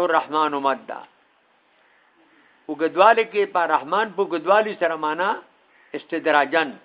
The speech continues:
نعمتونه پراولي، درجه په زراعت ته نږدې کی. تر دې چونی ما یعدون، یا به عذابی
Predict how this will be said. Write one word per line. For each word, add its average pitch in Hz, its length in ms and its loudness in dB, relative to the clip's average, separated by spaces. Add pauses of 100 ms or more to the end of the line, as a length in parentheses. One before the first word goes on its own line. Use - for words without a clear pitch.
(720)
نعمتونه 165 540 -2
پراولي، 160 580 0
درجه 151 380 2
په 196 140 -6
زراعت 165 360 2
ته 156 80 -2
نږدې 127 420 -12
کی. 101 120 -20 (1800)
تر 147 140 -2 (120)
دې 220 100 -2 (100)
چونی 220 240 -4
ما 196 200 2
یعدون، 180 540 0 (1080)
یا 151 140 0
به 175 140 2
عذابی 175 600 2